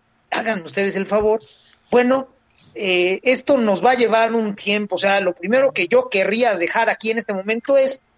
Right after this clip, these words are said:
que esa paradoja tecnológica nos presenta,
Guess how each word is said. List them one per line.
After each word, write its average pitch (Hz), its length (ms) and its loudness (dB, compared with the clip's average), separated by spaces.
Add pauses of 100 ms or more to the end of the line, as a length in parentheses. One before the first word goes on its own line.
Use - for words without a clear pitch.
(140)
que 240 100 0
esa 294 220 0
paradoja 262 500 2
tecnológica 247 880 -2 (720)
nos 214 240 -2
presenta, 254 760 -2